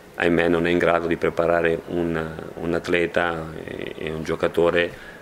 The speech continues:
al, al campionato italiano di Serie A. Quindi, eh, si gioca un anno, due anni presso quest-, in questo campionato, però poi è necessario,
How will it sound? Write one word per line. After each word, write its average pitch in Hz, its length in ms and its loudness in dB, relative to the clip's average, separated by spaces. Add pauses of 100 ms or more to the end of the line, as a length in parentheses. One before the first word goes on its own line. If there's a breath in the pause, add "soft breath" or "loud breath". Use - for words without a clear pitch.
(140)
al, 76 200 0
al 80 320 -4
campionato 78 380 0
italiano 78 240 0
di 78 80 -4
Serie 82 300 -4
A. - 120 -8 (300)
Quindi, 85 520 2 (500 loud breath)
eh, - 540 -4
si 82 280 -4
gioca 87 260 4
un 90 120 4
anno, 85 240 2
due 85 180 6
anni 85 260 2
presso 80 280 -2
quest-, 82 240 -2
in 85 100 -2
questo 87 240 0
campionato, 82 600 0
però 82 240 0
poi 80 180 2
è 80 40 -2
necessario, 80 720 0